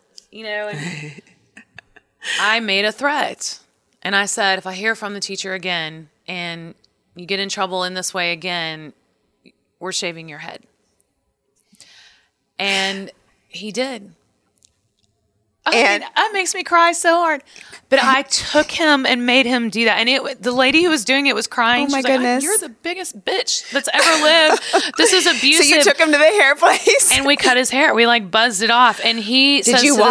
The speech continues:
Speaker 2: watch?
Speaker 1: day,
Speaker 2: Could you
Speaker 1: "Oh, yeah, I
Speaker 2: watch?
Speaker 1: cry." I mean, it was, he
Speaker 2: You're
Speaker 1: cried,
Speaker 2: tearing
Speaker 1: I
Speaker 2: up right
Speaker 1: cried. The
Speaker 2: now. You're
Speaker 1: it was
Speaker 2: making me
Speaker 1: terrible.
Speaker 2: sad. Oh, no.
Speaker 1: It was
Speaker 2: So
Speaker 1: terrible. But I knew that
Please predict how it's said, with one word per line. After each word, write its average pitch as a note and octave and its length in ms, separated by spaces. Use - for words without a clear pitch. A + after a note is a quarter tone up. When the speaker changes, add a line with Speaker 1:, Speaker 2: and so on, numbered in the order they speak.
Speaker 2:
watch? E4+ 60
Speaker 1:
day, A3+ 280
Speaker 2:
Could G3+ 240
you D4 100
Speaker 1:
"Oh, C#4 40
yeah, D4 60
I - 60
Speaker 2:
watch? A#3 180
Speaker 1:
cry." G#3+ 340
I F3+ 40
mean, A3+ 120
it B3 60
was, A#3+ 100
he F#3 160
Speaker 2:
You're D#4 100
Speaker 1:
cried, C#4+ 100
Speaker 2:
tearing C#4 280
Speaker 1:
I C4 160
Speaker 2:
up C4+ 60
right D4 80
Speaker 1:
cried. C#4 300
The - 20
Speaker 2:
now. C4+ 320
You're C4 160
Speaker 1:
it B3+ 40
was - 20
Speaker 2:
making C4 260
me A3+ 60
Speaker 1:
terrible. D4 160
Speaker 2:
sad. G3 220
Oh, C4 140
no. C4 440
Speaker 1:
It - 40
was F3+ 100
Speaker 2:
So A3+ 340
Speaker 1:
terrible. B3+ 560
But B3 100
I B3 140
knew A#3+ 760
that G3+ 560